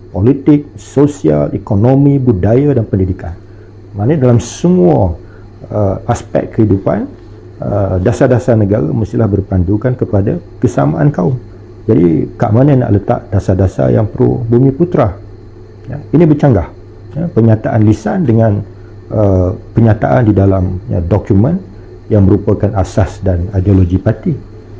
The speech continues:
Malah perlembagaan D P, kalau boleh baca, uh, perkara dua, uh, yang berkaitan dengan matlamat dan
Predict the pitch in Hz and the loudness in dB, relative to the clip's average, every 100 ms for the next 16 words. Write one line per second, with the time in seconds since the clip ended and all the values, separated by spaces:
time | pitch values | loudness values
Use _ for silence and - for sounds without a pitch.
0 | - 110 127 - 156 156 160 180 151 92 | -4 2 2 4 4 4 2 2 0 0
1 | 87 - 120 - 117 82 - 98 104 107 | -4 0 0 2 0 0 -4 -4 -2 0
2 | 110 113 - 165 - - - - - - | 0 -2 -4 -8 -10 -20 -20 -20 -20 -16
3 | - 78 120 120 123 147 85 73 - - | -14 -4 2 4 6 4 2 -4 -14 -20
4 | - - - - 104 104 104 101 104 107 | -20 -20 -20 -8 -4 -2 0 0 0 -2
5 | 107 117 104 98 101 98 107 117 113 - | 0 0 2 2 0 2 2 2 0 -2
6 | 101 95 | -2 -2